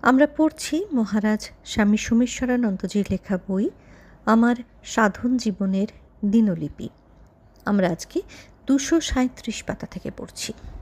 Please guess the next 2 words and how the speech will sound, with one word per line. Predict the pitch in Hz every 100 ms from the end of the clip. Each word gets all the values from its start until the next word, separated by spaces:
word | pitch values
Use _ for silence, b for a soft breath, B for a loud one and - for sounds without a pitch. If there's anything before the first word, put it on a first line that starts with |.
| - - - - - - - B B B B B
সতেরো | - - 269 - 277 285 381 - - - _ _ -
চার | - 208 190